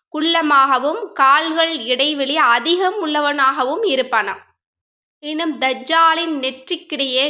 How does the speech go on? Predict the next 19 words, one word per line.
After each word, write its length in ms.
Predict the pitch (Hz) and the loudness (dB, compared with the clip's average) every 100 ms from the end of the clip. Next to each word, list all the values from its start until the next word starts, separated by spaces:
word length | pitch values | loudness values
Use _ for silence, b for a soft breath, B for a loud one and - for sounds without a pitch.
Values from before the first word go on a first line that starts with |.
| 285 | -4
காஃபிர் 540 | - 277 277 294 311 269 | -4 0 0 0 -6 -4
என்று 300 | 240 233 277 | -6 -4 -4
எழுதப்பட்டிருக்குமா. 1080 | 269 240 302 330 285 - 240 233 220 208 | -2 -2 -2 -2 -4 -4 -4 -4 -6 -6
எழுத 380 | 208 226 277 285 | -4 -4 -4 -4
படிக்க 320 | 277 247 254 | -4 -6 -6
தெரியாத 420 | 269 254 247 240 226 | -8 -4 -2 -2 -2
யார் 760 | 202 214 220 247 285 302 - | -2 0 2 4 2 0 -2
பார்த்தாலுமே 840 | 254 240 226 - 226 220 214 220 294 453 B B | 0 0 0 0 0 -2 -4 -4 -4 -4 B B
அது 240 | 214 226 | -8 -6
நல்லா 680 | 220 220 240 277 311 330 349 | -2 -2 -2 -4 -2 -2 0
படிக்கலாமா. 560 | 254 254 254 220 208 - _ | -2 -2 -4 -4 -6 -12 _
அந்த 320 | 208 226 247 | -16 -8 -4
அளவு 280 | 240 254 285 | -2 -4 -6
எல்லாருக்குமே 840 | 226 240 254 277 285 285 269 294 | -4 0 2 2 0 -6 -8 -8
தெரியக்கூடிய 580 | 285 240 277 285 254 240 | -6 -6 -4 -6 -8 -8
வகையில 360 | 214 240 262 285 | -6 -6 -2 -2
அல்லாஹ் 260 | 220 269 - | -2 -6 -6
தஆலா 220 | 214 226 | -6 -6
படைச்சிருக்கானா. 640 | 233 214 - - 226 208 | -6 -6 -6 -8 -10 -12